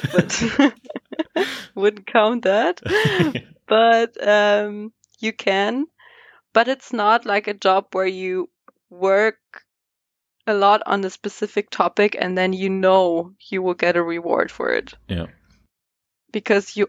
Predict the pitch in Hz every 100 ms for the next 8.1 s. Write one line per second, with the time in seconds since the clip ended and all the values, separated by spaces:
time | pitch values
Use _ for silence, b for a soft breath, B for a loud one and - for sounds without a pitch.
0 | - 202 202 196 190 196 - - 190 185
1 | - 185 180 - - - 190 190 _ _
2 | 190 - _ - 180 - - 214 208 -
3 | - 208 208 - 214 202 196 - 190 190
4 | 170 165 170 185 b b b b b _
5 | - 214 196 196 214 - 208 185 185 180
6 | 180 - - 220 - 220 - 196 190 185
7 | - - 185 170 165 _ _ 165 - -
8 | -